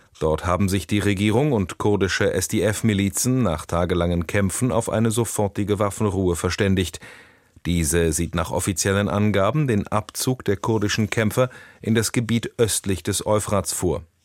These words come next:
Aschara kündigte an, in einem Gespräch mit dem Anführer der Miliz, Abdi, alle noch offenen Fragen heute klären zu wollen.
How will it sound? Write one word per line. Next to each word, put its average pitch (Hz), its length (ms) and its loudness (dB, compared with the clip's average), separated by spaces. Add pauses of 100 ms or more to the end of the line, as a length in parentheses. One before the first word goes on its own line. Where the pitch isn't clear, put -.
(640)
Aschara 113 600 2
kündigte 117 500 0
an, 104 300 2
in 120 180 2
einem 104 240 2
Gespräch 107 540 -2
mit 101 160 -2
dem 98 100 2
Anführer 110 460 0
der 104 100 2
Miliz, 101 720 -2
Abdi, 104 440 -2 (420)
alle 117 240 2
noch 127 240 0
offenen 117 380 2
Fragen 95 640 0
heute 104 320 0
klären 107 420 0
zu 90 160 -2
wollen. 71 340 -2